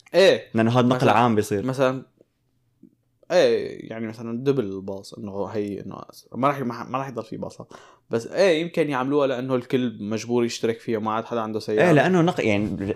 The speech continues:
Speaker 2: أي شيء عام المفروض يكون أرخص
Speaker 1: إيه،
Speaker 2: من
Speaker 1: هلا
Speaker 2: الخاص،
Speaker 1: هي
Speaker 2: يعني، بس إنه
Speaker 1: ما، ما بعرف إذا ممكن نوصل لهالمرحلة إنه خلص ما عاد حدا ممنوع يشتري سيارة، بس تخرب سيارتك خلص كبها وبتصير بدك تصير تستعمل هدول.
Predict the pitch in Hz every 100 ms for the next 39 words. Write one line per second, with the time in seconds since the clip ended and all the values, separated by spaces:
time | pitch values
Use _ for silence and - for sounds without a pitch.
0 | - 123 131 - 107 98 104 104 101 101
1 | 113 107 107 107 113 117 110 123 101 110
2 | 127 139 139 101 101 98 - 107 104 127
3 | 135 123 117 - - - - _ _ -
4 | - _ - 120 135 123 101 110 104 -
5 | 123 120 120 120 107 - - 120 135 143
6 | 120 113 113 117 123 113 101 98 - 123
7 | 117 - 110 117 127 120 117 110 110 127
8 | 131 123 123 120 117 117 113 123 151 -
9 | _ _ _ - 135 135 135 135 131 123
10 | 123 127 151 - 127 123 - 139 147 127
11 | 127 113 107 - 117 - 110 107 107 107
12 | 120 156